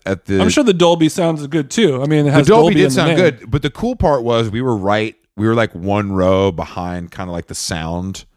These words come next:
Speaker 2: The
Speaker 1: You
Speaker 2: uh, f-, front of house.
Speaker 1: front of house, and so, there, but there was a camera that they had, like, a live feed of the conductor, you know,
Speaker 2: Uh-huh.
Speaker 1: but you couldn't see him 'cause he was in the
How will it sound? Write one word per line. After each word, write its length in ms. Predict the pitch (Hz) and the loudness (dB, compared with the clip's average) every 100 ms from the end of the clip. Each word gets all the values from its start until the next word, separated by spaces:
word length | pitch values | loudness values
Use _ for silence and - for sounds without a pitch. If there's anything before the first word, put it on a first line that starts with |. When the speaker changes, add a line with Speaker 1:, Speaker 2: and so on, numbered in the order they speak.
| _ _ - | _ _ -6
Speaker 2:
The 100 | 143 | -2
Speaker 1:
You 160 | 135 - _ _ _ _ _ _ 147 | 0 -2 _ _ _ _ _ _ 0
Speaker 2:
uh, 120 | 151 | 0
f-, 200 | 135 - 147 135 - | 0 -10 -18 -18 -2
front 220 | 180 165 | 2 2
of 80 | 143 | 2
house. 320 | 156 156 175 | 2 0 0
Speaker 1:
front 260 | - 165 139 | 0 2 4
of 60 | |
house, 320 | 127 143 127 - | 2 2 0 -4
and 140 | 120 | -4
so, 160 | 147 123 | -2 -2
there, 140 | 120 | -2
but 120 | 120 | -2
there 100 | 131 | 0
was 100 | 127 | -2
a 40 | 104 | -4
camera 800 | - - 160 147 104 80 78 - _ - | -8 -4 -2 0 -2 -2 -6 -12 _ -8
that 260 | 107 104 | -8 -4
they 100 | 120 | 0
had, 160 | 123 135 | 0 0
like, 120 | 120 | -2
a 60 | 113 | -2
live 360 | 110 117 120 | 2 2 2
feed 300 | 110 131 139 | -2 -4 -4
of 60 | 113 | -4
the 80 | 101 | -8
conductor, 720 | - 95 95 101 - 135 170 _ - | -10 -6 -4 -4 -6 -10 -10 _ -4
you 60 | 135 | 2
know, 80 | 139 | 2
Speaker 2:
Uh-huh. 40 | |
Speaker 1:
but 100 | 131 | 2
you 60 | 123 | -2
couldn't 260 | 151 113 | -4 -6
see 280 | 107 - 113 | -6 -6 -4
him 100 | 120 | -4
'cause 120 | 123 107 | -4 -4
he 60 | |
was 100 | 98 | -4
in 80 | 101 | -4
the 160 | 80 | -8